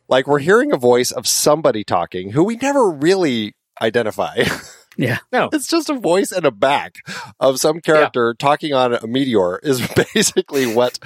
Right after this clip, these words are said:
Speaker 3: Yeah.
Speaker 1: this, this looks like.
Speaker 3: Space
Speaker 1: And,
Speaker 3: punk.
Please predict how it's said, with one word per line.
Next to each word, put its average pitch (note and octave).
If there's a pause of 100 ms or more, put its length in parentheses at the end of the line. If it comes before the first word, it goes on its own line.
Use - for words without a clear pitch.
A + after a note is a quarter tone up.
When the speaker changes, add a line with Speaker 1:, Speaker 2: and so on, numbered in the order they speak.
(160)
Speaker 3:
Yeah. G#3
Speaker 1:
this, D#3+
this D#3
looks D#4+
like. F#2+ (200)
Speaker 3:
Space G#3
Speaker 1:
And, F3+
Speaker 3:
punk. F3